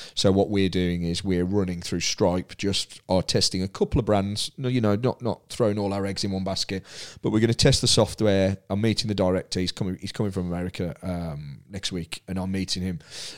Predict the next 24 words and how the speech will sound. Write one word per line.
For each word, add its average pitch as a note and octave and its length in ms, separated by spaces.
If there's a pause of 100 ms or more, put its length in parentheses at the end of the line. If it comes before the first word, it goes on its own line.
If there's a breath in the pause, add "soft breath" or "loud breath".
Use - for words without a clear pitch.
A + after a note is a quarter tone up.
um, G2 380
and G2+ 180
we're G2 180
gonna F#2+ 280
run G2+ 400
a - 20
test - 300
on G2 80
the F#2+ 60
software F#2+ 360
through F#2 320
April. F2+ 380 (200)
And G2+ 80
if G2 120
it - 80
works, G#2+ 560 (480 soft breath)
we'll G#2 100
integrate G2+ 380
to - 80
Barclaycard F#2+ 580
by F#2 200
April, F#2+ 360 (320)
and F2+ 180
then E2 260